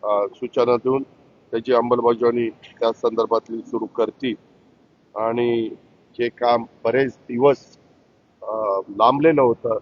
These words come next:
त्याला आज पण लोकांचा काहींचा विरोध आहे, परंतु जेवढा चर्चेच्या माध्यमातून तो विरोध कमी करण्याच्या बद्दलचा प्रयत्न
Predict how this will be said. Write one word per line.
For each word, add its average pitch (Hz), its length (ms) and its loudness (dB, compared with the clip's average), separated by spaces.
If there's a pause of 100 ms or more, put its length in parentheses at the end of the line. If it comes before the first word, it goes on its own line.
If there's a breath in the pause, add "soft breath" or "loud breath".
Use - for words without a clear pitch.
(140)
त्याला 113 340 2
आज 135 60 0
पण 156 260 -2
लोकांचा 143 520 -2
काहींचा 131 400 -4
विरोध 127 320 0
आहे, 117 100 0 (560)
परंतु 127 320 -4
जेवढा 131 360 2
चर्चेच्या 135 600 -2
माध्यमातून 131 640 0
तो 135 280 -4
विरोध 131 220 0 (100)
कमी 127 180 -2
करण्याच्या 123 680 -2
बद्दलचा 127 460 0
प्रयत्न 127 520 0